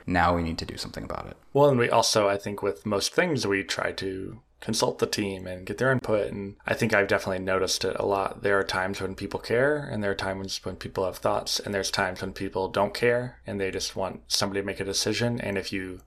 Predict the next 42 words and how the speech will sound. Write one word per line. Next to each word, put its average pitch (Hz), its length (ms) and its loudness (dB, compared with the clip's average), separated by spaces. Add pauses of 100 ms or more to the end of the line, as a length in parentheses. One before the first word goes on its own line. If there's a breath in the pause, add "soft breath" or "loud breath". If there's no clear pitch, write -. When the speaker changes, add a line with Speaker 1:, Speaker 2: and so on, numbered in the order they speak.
Speaker 2:
you 117 120 0
know, 98 100 4
related 101 380 4
to 107 60 2
that, 95 180 4
if 95 100 -6
you 98 80 -4
give 98 240 0
people 98 300 -4
the 92 80 -4
space - 420 0
to 92 180 -2
talk 90 300 -2
about 90 260 -4
it 90 80 -6
or 92 80 -6
think 110 240 -4
about 95 280 0
it, - 260 -6
there's 104 280 4
times 92 400 0
when 92 140 -4
we 90 140 -4
all 90 180 -2
just - 560 -4
talk - 260 0
about 90 240 -2
it 90 120 -4
and - 80 -8
we 98 40 -6
fill - 220 0
up - 100 -2
space - 540 0 (120)
when 90 440 -4
it 104 160 0
wasn't 98 320 0
that 92 220 2
useful 95 360 0
to - 120 -10
talk - 240 -6
about 95 240 -6
it. - 180 -14